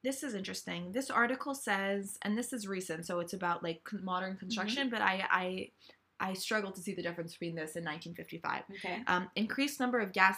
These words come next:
Speaker 1: leaks in Montreal probably tied to construction boom. So buildings are being brought up and raised quicker than they are being cared for, I guess, and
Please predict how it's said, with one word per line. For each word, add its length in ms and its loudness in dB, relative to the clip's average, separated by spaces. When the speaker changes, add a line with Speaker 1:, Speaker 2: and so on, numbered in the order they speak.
Speaker 1:
leaks 160 -2
in 80 -2
Montreal 380 2
probably 460 2
tied 420 4
to 60 -4
construction 600 -4
boom. 380 -6
So 160 -4
buildings 420 2
are 60 0
being 460 -2
brought 380 2
up 140 -2
and 120 -4
raised 480 -2
quicker 380 0
than 220 -4
they 160 -4
are 480 0
being 560 -6
cared 320 -6
for, 400 -10
I 100 -4
guess, 320 -6
and 260 -8